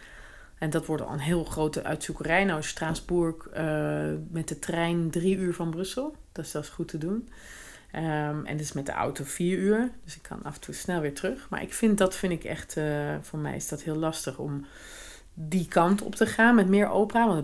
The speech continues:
betekent vaak producties waar je zes weken aan het repeteren bent. En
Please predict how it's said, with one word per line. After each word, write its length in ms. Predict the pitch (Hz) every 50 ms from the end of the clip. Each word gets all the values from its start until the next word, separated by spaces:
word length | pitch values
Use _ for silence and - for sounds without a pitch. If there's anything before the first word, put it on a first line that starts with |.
| - -
betekent 320 | - 131 117 - 143 139
vaak 240 | - - 160 156 -
producties 480 | - - 165 151 170 170 - - 170 156
waar 120 | 165 160
je 100 | 160 156
zes 380 | 147 - 175 170 175 170 - -
weken 340 | 160 156 160 165 160 -
aan 60 | 143 156
het 100 | 160 -
repeteren 460 | 170 156 - - 196 202 214 208 202
bent. 160 | 208 208 202
En 100 | - 165